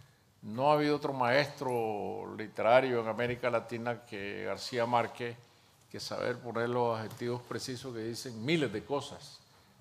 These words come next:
donde está puesto un, un adjetivo verdadero.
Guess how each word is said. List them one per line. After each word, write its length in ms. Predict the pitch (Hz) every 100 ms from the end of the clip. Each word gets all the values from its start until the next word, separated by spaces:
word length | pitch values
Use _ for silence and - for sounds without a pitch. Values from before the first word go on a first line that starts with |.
| -
donde 260 | 107 110 101
está 300 | - 127 123
puesto 340 | 135 127 -
un, 400 | 110 117 120 117 -
un 240 | 110 117 117 113
adjetivo 680 | 107 107 - 123 123 117 113
verdadero. 560 | 107 104 110 147 120